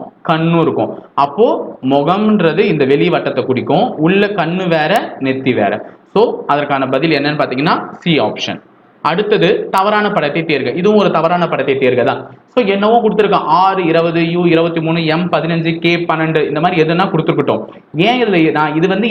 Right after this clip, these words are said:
ஏன் தவறுன்னு சொல்றேன்? இப்ப பாருங்க, இதுல ஆப்ஷன் எதுனா டி தான். இந்த கே பன்னெண்டு தான் தவறு. ஏன் அப்படின்னு பாத்தீங்கன்னா ஆறுன்றது பதினெட்டாவது வார்த்தை, அதோட ரெண்டு கூட்டினா இருபது. So ஆர் ட்வென்டி வந்துருச்சு. ஓகேங்களா? யூ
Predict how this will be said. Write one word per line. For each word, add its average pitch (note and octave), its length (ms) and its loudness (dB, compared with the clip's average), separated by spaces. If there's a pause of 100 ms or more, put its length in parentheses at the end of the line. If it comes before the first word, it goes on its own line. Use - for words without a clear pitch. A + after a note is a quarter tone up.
ஏன் G#3+ 160 0
தவறுன்னு E3+ 360 -2
சொல்றேன்? C#3+ 260 -2 (100)
இப்ப D#3 160 -4
பாருங்க, D3+ 260 0
இதுல C#3+ 200 0
ஆப்ஷன் F3+ 280 -4
எதுனா F3 220 2 (160)
டி E3 100 2 (120)
தான். - 120 -4 (380)
இந்த D3 100 0 (120)
கே G#3+ 100 4 (160)
பன்னெண்டு E3+ 320 2
தான் E3+ 140 0
தவறு. C3 160 0 (140)
ஏன் G#3+ 120 2
அப்படின்னு E3+ 260 0
பாத்தீங்கன்னா B2+ 380 0 (400)
ஆறுன்றது G#3+ 580 2 (140)
பதினெட்டாவது E3+ 600 0
வார்த்தை, B2+ 320 0 (440)
அதோட G3 240 2 (120)
ரெண்டு F3 200 0 (100)
கூட்டினா F#3+ 340 2 (380)
இருபது. D3+ 340 0 (340)
So A3 100 4 (640)
ஆர் D#3+ 220 0
ட்வென்டி C3 400 0
வந்துருச்சு. G#2+ 420 -4 (200)
ஓகேங்களா? E3 380 0 (640)
யூ A#3+ 100 4